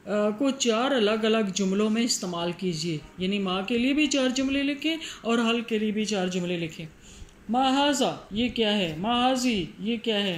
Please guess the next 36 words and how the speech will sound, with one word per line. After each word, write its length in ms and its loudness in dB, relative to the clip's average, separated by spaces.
"मा 160 -2
ज़ालिका", 480 0
वो 160 4
क्या 200 2
है, 140 0
"मा 180 2
तिलका", 360 2
वो 120 4
क्या 160 -4
है। 80 -10
ये 60 2
हाज़ा, 280 2
हाज़ी, 380 4
ज़ालिका, 360 0
तिलका, 260 -2
ये 140 2
तो 120 0
आपके, 280 0
आपको 400 -2
आते 200 0
हैं 120 2
ना, 120 0
उनके 220 2
साथ 220 0
मा 180 0
लिख 200 -2
लेना 280 0
और 140 2
आगे 280 0
आखिर 240 0
में 140 0
question 340 0
mark 220 0
लिखना 360 -2
मत 240 0
भूलिएगा, 540 0